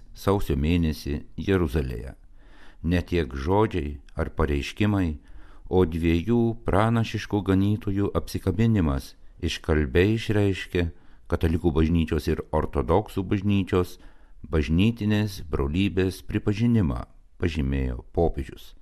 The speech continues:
Anot Pranciškaus labai reikšminga, kad susitaikymo, didėjančio artumo ir kliūčių į visišką regimą vienybę šalinimas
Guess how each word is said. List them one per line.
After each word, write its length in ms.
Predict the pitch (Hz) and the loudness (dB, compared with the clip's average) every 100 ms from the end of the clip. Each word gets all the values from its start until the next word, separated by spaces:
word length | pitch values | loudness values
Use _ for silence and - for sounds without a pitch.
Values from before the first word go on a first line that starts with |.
| - - - - - | -20 -20 -20 -20 -14
Anot 360 | - 82 107 - | -4 0 0 2
Pranciškaus 720 | 123 117 110 - 104 107 - | 2 2 -2 -2 -4 -4 -4
labai 380 | 98 90 101 98 | -4 -2 0 0
reikšminga, 760 | 92 92 - - 117 120 78 62 - _ - - - | -2 -4 -6 -6 -2 -2 -2 -8 -14 _ -20 -20 -20
kad 280 | - 85 80 | -6 -4 -4
susitaikymo, 1200 | - - 85 95 - 92 87 82 95 87 87 87 82 - | -6 -8 -6 -8 0 2 2 0 -2 0 0 -2 -4 -6
didėjančio 840 | 78 78 92 90 90 90 92 90 | -4 2 4 4 2 0 -2 -2
artumo 640 | - 95 - - 87 78 80 85 - - - - | -2 -4 -2 2 4 4 2 0 -10 -20 -20 -2
ir 200 | 107 104 | 0 2
kliūčių 560 | - 131 113 85 85 | 0 4 4 4 2
į 140 | 80 73 | 2 2
visišką 560 | 80 78 73 - 78 78 | 0 -2 -6 0 0 4
regimą 480 | 78 76 71 73 | 2 2 0 0
vienybę 540 | 71 76 76 78 67 67 | 0 2 2 0 -2 -6
šalinimas 760 | - 101 110 92 76 65 - | -2 0 0 0 -2 -4 -10